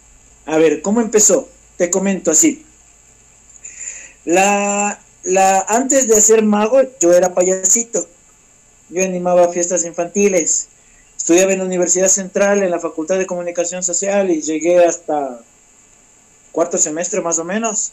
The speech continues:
de lo que me acuerdo. Y unos amigos en la facultad me decían, "Vamos, acolítame, acompáñame a hacer payasadas. Tómate, ponte este disfraz y yo te pago por estar ese rato ahí."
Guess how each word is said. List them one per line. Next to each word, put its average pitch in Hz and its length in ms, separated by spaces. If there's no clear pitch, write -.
de 143 80
lo 156 120
que 151 120
me 147 100
acuerdo. 170 480
Y 190 140
unos 247 220
amigos 233 440
en 208 80
la 202 140
facultad 202 420
me 208 100
decían, 202 360
"Vamos, 220 280
acolítame, 190 720
acompáñame 180 720
a 170 80
hacer 180 540
payasadas. 214 1040
Tómate, 196 400
ponte 202 260
este 208 200
disfraz 208 500
y 196 60
yo 190 100
te - 120
pago 202 340
por 175 260
estar 196 240
ese 185 180
rato 196 280
ahí." 240 260